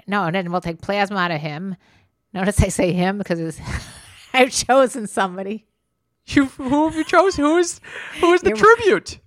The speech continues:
Speaker 1: Well, your brother. He's the youngest
Speaker 2: Jingle?
Speaker 1: one in the family. Yeah, he should be the one to, to go for,
Speaker 2: You,
Speaker 1: take one
Speaker 2: you've
Speaker 1: for the team.
Speaker 2: decided that Gerald has to get coronavirus?
Speaker 1: Yeah, he's gotta get it. He can handle it. He's a, he's a martyr.
Speaker 2: <gasps>
Speaker 1: Not a martyr. He's, he's, <laughs> he's a warrior.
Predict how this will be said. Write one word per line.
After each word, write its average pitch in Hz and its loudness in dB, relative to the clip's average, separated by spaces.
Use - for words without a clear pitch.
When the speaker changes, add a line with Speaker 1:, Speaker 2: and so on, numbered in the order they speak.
Speaker 1:
Well, 370 0
your 440 4
brother. 330 2
He's 330 0
the 330 -4
youngest 339 4
Speaker 2:
Jingle? 480 10
Speaker 1:
one 480 10
in - 8
the 320 2
family. 262 -4
Yeah, 311 0
he 233 -2
should 330 -6
be 285 -2
the 285 -2
one 254 -2
to, 247 -8
to 214 -4
go 214 -2
for, 220 -10
Speaker 2:
You, 277 -2
Speaker 1:
take 370 4
one 311 2
Speaker 2:
you've 320 4
Speaker 1:
for 247 2
the 247 -2
team. 349 0
Speaker 2:
decided 349 0
that 339 -4
Gerald 311 4
has 285 2
to 349 -4
get 247 0
coronavirus? 359 0
Speaker 1:
Yeah, 220 0
he's 233 2
gotta 285 2
get 220 2
it. 220 0
He 247 -6
can 254 2
handle 233 2
it. 214 2
He's 220 -4
a, 233 0
he's 233 -4
a 240 0
martyr. 214 0
Speaker 2:
<gasps> - -4
Speaker 1:
Not 247 4
a 220 4
martyr. 196 4
He's, 196 -4
he's, 220 -6
<laughs> 202 -12
he's 277 4
a 285 8
warrior. 214 2